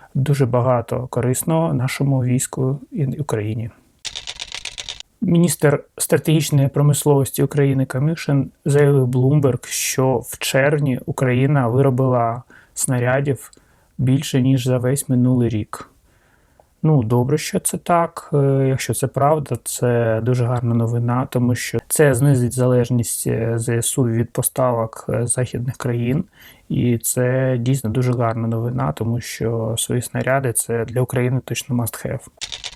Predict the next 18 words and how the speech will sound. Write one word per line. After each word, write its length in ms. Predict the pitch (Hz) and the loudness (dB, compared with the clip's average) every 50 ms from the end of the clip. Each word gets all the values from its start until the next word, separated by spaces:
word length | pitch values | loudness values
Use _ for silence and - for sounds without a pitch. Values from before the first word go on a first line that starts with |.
| - - - - - - - - - - - - - - 160 | -14 -14 -14 -14 -14 -14 -14 -14 -14 -14 -14 -10 -4 0 0
Генштаб 400 | 151 151 147 - - 151 147 - | 0 0 0 0 0 0 0 0
сьогодні 320 | - - 143 135 135 135 | 0 2 2 2 2 2
заявив, 400 | 131 139 143 139 139 139 143 147 | 2 2 4 4 4 4 4 2
що 640 | - - - - - 147 139 139 139 139 135 131 127 - _ _ _ - - - - _ _ _ _ _ _ - | 0 -4 -4 -2 0 2 4 4 4 4 2 0 -2 -4 _ _ _ -20 -20 -20 -20 _ _ _ _ _ _ -2
на 280 | 196 151 151 143 143 | 0 2 4 4 4
Мелітопольському 720 | 139 139 143 147 147 - 160 151 - 127 - - 139 135 | 4 4 4 4 4 4 4 2 2 0 -2 0 2 2
Бердянському 540 | 131 139 135 135 131 131 131 - - 139 135 | 2 2 2 2 0 0 0 0 0 2 2
напрямку 560 | 131 127 123 123 - 147 147 156 - - 175 | 4 4 2 0 0 0 -2 -2 -2 -2 -2
З 80 | 160 151 | 2 2
С 240 | 147 139 135 - - | 2 2 2 2 0
У 60 | 143 | 0
звільнили 460 | 139 139 143 135 139 139 143 139 135 | 2 2 2 2 4 4 4 4 2
сто 220 | - - - 139 139 | 0 2 2 0 0
шістдесят 540 | - - 135 127 131 123 - 139 131 127 | 0 0 -2 -2 -2 -2 0 0 0 2
дев'ять 300 | 127 135 143 143 143 143 | 2 2 4 2 2 0
квадратних 460 | - - 127 123 127 131 127 - 135 - | -2 -4 -2 0 0 0 0 -2 -6 -4
кілометрів 520 | - 143 131 131 127 127 127 - 135 127 | -2 0 0 2 2 0 0 -2 -2 -4
території. 680 | - - 127 127 - - - 113 101 - - - - | -4 -2 -2 -2 -2 -2 -2 -2 -2 -2 -4 -6 -6